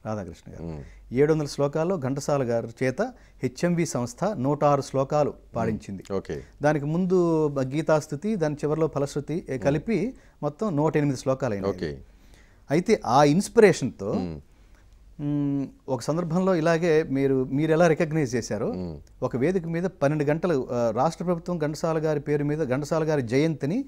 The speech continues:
Speaker 2: మ్మ్.
Speaker 1: స్టేట్ ఫంక్షన్‌గా డిక్లేర్ చేసింది
Speaker 2: మ్మ్.
Speaker 1: ప్రతి సంవత్సరం.
Speaker 2: మ్మ్.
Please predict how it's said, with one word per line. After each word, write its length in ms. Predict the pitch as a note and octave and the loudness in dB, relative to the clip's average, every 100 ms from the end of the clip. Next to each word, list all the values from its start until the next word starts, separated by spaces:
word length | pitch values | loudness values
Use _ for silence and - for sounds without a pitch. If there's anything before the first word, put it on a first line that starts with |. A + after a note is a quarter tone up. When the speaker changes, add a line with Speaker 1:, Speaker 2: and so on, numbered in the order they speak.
| - | -6
Speaker 2:
మ్మ్. 120 | F#3 | -8
Speaker 1:
స్టేట్ 300 | D#3+ E3 F#3 | 2 2 2
ఫంక్షన్‌గా 380 | F#3+ E3 F3 D#3+ | -2 -2 -2 -2
డిక్లేర్ 320 | C#3 C#3+ A#2 | 0 0 0
చేసింది 320 | G2 - C#2+ - _ _ _ _ F2 | -2 -8 -14 -18 _ _ _ _ -10
Speaker 2:
మ్మ్. 100 | F2 | -2
Speaker 1:
ప్రతి 160 | C#3 | -2
సంవత్సరం. 480 | - A#2+ - G2 G2 | -2 -6 -6 -6 -6
Speaker 2:
మ్మ్. 120 | D#2+ | -6